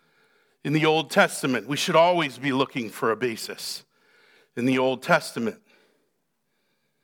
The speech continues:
David is trying to lift and stretch his praise to reach the splendors of heaven where God lives.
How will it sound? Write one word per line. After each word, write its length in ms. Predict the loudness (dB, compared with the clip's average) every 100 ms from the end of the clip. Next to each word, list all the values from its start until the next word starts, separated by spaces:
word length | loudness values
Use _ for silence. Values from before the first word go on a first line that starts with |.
| _ _ _ _ _ _ _ _ _
David 420 | -2 0 0 2
is 360 | 0 0 -8 -12 _ _
trying 800 | -4 0 2 2 0 0 0 -2 -8 _ _ _ _ _ _ _ _ -6
to 160 | -2
lift 800 | 0 0 0 2 2 -2 -12 -14 -4
and 240 | -2 -2 -4
stretch 920 | -4 -4 -4 -2 2 4 2 -4 -4
his 460 | 0 -2 -2 -10 -14
praise 1000 | _ -8 -2 0 -2 -8 -12 -12 -10 -12 -16 _ _ _ _ _ _ -20 _
to 140 | -4 -2
reach 380 | 0 -2 -4 -4
the 100 | -4
splendors 720 | -4 -2 0 2 0 0 -2
of 160 | -6
heaven 560 | -6 -2 -2 -2 -10 -16 _ _ _ _ _ _ _ _ _
where 200 | -4 -2
God 400 | 0 -2 -2 -6
lives. 680 | -4 -4 -4 -12 -12 -12